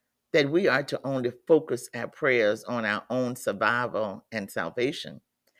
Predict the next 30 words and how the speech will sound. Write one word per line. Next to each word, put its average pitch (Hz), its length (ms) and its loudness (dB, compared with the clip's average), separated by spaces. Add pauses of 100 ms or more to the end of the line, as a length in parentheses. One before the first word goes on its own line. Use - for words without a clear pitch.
(340)
He 233 180 0
meant 185 480 0
that 117 180 2
if 139 160 -6
we 131 140 -4
keep 294 420 0
watching 120 720 -8 (340)
our 110 160 -6
spiritual 190 680 0
condition 127 800 -6 (420)
and 113 240 0
world 156 340 8
events 123 680 -8
and 90 240 -10
praying 180 680 -2 (360)
for 131 160 0
the 104 100 -2
kingdom 208 640 -2
of 113 160 -4
God 143 420 0
and 113 160 -6
for - 180 -10
all 156 360 4
that 104 260 -2
God 107 320 0 (140)
tells 185 480 0
us 123 220 -2
to 117 120 -6
pray 196 280 0
about, 85 440 -4